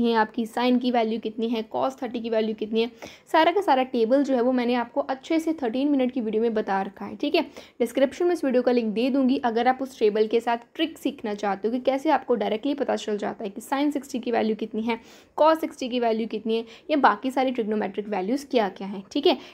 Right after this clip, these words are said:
डिस्क्रिप्शन में वीडियो का लिंक हो जाएगा आपके लिए, ठीक है। बाकी इसके लिए आपको क्या करना पड़ेगा, जब भी सम की स्टार्टिंग करनी होती है ना, तो आपको लिखना पड़ता है एक साइड के ऊपर क्या, आपकी sine सिक्सटी की वैल्यू कितनी है, आपकी cos थर्टी की वैल्यू कितनी है, आपकी sine थर्टी की वैल्यू कितनी है,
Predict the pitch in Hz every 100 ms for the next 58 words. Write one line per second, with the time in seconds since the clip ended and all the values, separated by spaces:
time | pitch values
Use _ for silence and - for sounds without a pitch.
0 | - 233 - 240 - 285 294 262 233 226
1 | 233 254 - 202 190 180 - - - -
2 | 247 320 381 - - _ 285 320 392 339
3 | - 403 370 359 - 262 254 214 208 196
4 | 190 185 196 196 208 294 349 311 285 320
5 | 202 175 254 269 247 240 202 214 240 220
6 | - 240 - 285 214 247 294 302 285 220
7 | 202 208 226 262 254 - 208 202 233 247
8 | 202 226 233 277 240 - _ _ _ _
9 | _ _ - 233 277 262 226 247 - 233
10 | 269 269 254 269 262 247 262 269 - -
11 | - 311 320 359 339 330 330 220 - 302
12 | 330 302 226 214 208 202 214 277 269 -
13 | 302 - 269 339 285 262 226 226 196 190
14 | 190 202 262